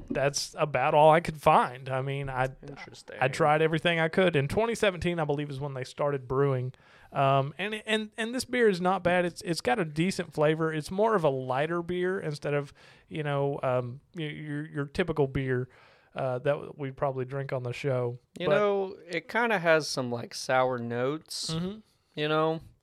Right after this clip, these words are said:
Speaker 2: I mean, it's, the sours is, like, kind of a bigger trend right
Speaker 1: Yeah.
Speaker 2: now. I mean, it's one of those things you really have to get used to.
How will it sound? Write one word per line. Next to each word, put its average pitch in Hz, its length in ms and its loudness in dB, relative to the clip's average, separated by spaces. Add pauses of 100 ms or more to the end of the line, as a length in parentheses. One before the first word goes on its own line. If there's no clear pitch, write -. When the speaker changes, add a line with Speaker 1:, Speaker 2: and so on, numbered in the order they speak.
(560)
Speaker 2:
I 139 80 4
mean, 135 180 2
it's, - 320 -2
the 120 180 -10
sours 123 540 2
is, 117 140 -8
like, 117 180 -4
kind 123 220 -6
of 113 100 -10
a 113 40 -6
bigger 120 420 -4
trend 135 420 -2
right 139 220 2
Speaker 1:
Yeah. 135 80 -2
Speaker 2:
now. 147 340 0
I 131 80 4
mean, 120 200 -4
it's 113 180 -8
one 165 160 4
of 156 80 0
those 156 180 2
things 156 340 -2
you 120 60 -8
really 127 300 2
have 127 240 -2
to 127 80 -12
get 117 180 -4
used 120 360 -6
to. 123 400 0